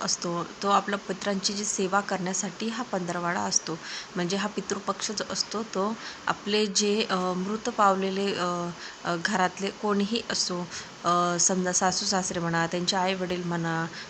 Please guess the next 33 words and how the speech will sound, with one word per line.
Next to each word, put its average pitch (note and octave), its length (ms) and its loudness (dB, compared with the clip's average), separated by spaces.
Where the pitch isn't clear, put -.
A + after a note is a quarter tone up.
किंवा F#3 240 2
मिस्टर F#3+ 440 4
म्हणा, E3+ 400 0
कोणीही G#3+ 420 2
असो, F#3+ 360 2
त्यांचे, F#3+ 520 2
त्यांची G3+ 420 4
एक A3+ 160 -4
प्रकारे G#3 360 0
सेवा G3+ 360 0
करण्याचा F#3 560 0
हा - 160 -4
पितृपक्ष, G3 580 -2
अ, E3+ 340 4
म्हणून F#3+ 320 2
हा G#3 120 2
पंधरवाडा F3+ 840 4
मानला F3 400 2
जातो. F#3 320 -2
तर, F#3+ 180 2
अ, F#3+ 340 6
आपल्याला G#3+ 460 4
या G#3 280 4
पंधरा G3+ 380 2
दिवसांमध्ये F3+ 640 2
आपल्या F#3 320 2
पितरांची F3+ 640 0
जेवढी F#3 460 0
होईल F#3+ 260 0
तेवढी F3+ 220 0
सेवा F#3 320 0
करायची F3+ 480 0
आहे, E3+ 280 0